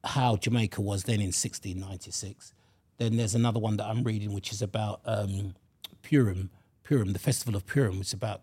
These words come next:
um, Judaism, and they have a festival of Purim,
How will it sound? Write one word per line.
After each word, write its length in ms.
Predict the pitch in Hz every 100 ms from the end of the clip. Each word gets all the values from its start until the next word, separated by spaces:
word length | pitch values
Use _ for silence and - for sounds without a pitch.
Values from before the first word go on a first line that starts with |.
| 104
um, 340 | 101 98 98 - _ _ _ _ _ _ - - _ _ _ _ _ _ _ _ _ _ _
Judaism, 640 | - 131 120 110 87 82 80 _ _ -
and 120 | 107
they 40 |
have 100 | 110
a 40 | 98
festival 420 | 113 110 113 92
of 100 | 101
Purim, 440 | - 123 92 87